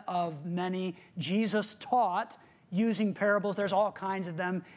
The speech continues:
in Matthew chapter thirteen. You're gonna be familiar with them if you read five times, and I would encourage you to do that this week, okay? Here's takeaway number two. As we approach the last quarter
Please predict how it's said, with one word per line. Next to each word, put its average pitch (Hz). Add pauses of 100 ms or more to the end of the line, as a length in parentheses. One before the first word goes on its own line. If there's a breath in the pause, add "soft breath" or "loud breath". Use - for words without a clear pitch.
(160 loud breath)
in 175
Matthew 190
chapter 190
thirteen. 196
You're 208
gonna 214
be 208
familiar 208
with 180
them 175 (280 loud breath)
if 175
you 190
read 185
five 180
times, 170
and 160
I 165
would 165
encourage 160
you 151
to 151
do 151
that 151
this 147
week, 151
okay? 190 (1160 soft breath)
Here's -
takeaway 220
number 196
two. 175 (1600 loud breath)
As 226
we 294
approach 233
the 214
last 190
quarter 156